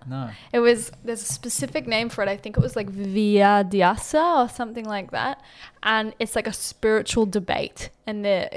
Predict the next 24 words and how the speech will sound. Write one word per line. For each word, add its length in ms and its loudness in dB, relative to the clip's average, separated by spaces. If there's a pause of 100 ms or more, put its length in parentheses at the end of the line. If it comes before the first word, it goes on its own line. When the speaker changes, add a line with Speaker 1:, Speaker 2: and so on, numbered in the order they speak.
(100)
Speaker 1:
Great. 360 -4
Speaker 2:
he 200 -6
said 580 -4
that 320 -2 (180)
the 220 -8
intention 560 -8
is 140 -10
never 260 -2
hatred, 680 -12 (640)
um, 460 -4
but 160 4
more 340 2
so, 220 -2
like, 220 2
a 100 -4
spiritual 800 0
fencing. 760 0 (480)
Speaker 1:
Yeah, 520 -2
a 80 -2
hundred 320 -2
percent. 340 -4
So 120 0
it's, 200 -4
it's, 220 -6